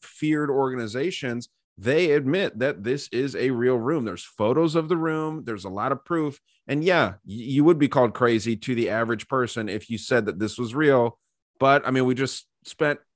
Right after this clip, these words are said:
almost three fucking hours talking about all this stuff and the roots and where it comes from,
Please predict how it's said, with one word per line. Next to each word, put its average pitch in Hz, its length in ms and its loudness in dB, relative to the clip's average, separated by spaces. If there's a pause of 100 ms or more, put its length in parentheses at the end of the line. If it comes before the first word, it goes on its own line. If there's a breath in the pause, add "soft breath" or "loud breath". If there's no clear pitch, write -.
(240)
almost 143 320 -2
three 147 160 0
fucking 143 320 -2
hours 143 300 -2
talking 160 360 -6
about 107 220 -2
all 98 160 -2
this 95 180 -10
stuff 113 300 -2
and 113 120 -4
the 98 60 -2
roots 139 380 4
and 110 160 -2
where 110 140 0
it - 80 -14
comes 139 260 -4
from, 147 380 -4